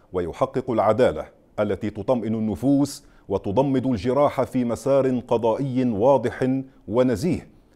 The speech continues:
بعيدا عن الاستثمار السياسي والتسويف الذي لا يؤمن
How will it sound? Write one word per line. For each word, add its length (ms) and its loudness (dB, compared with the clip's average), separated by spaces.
بعيدا 580 0
عن 220 0
الاستثمار 760 -4
السياسي 680 -4
والتسويف 720 -2
الذي 360 -2
لا 240 0
يؤمن 680 -2